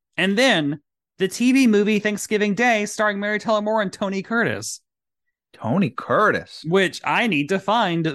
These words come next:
Speaker 1: this movie Thanksgiving Day, because first of all, there aren't that many Thanksgiving movies.
Speaker 2: You know what? I'm gonna do you a favor. I am going to look up Thanksgiving Day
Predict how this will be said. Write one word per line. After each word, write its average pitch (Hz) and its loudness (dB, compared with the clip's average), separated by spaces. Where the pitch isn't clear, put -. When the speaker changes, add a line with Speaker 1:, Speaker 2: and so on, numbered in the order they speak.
Speaker 1:
this 156 -2
movie 131 0
Thanksgiving 135 -2
Day, 120 -2
because 175 -4
first 294 -4
of 196 2
all, 165 0
there 202 -4
aren't 277 -2
that 165 -2
many 180 -4
Thanksgiving 220 -2
movies. - -12
Speaker 2:
You 190 4
know 226 6
what? 208 4
I'm 226 0
gonna 214 2
do 151 4
you 127 4
a 107 2
favor. 92 -2
I 123 0
am 175 -2
going 135 0
to 127 -8
look 117 -2
up 98 -2
Thanksgiving 196 -2
Day 107 0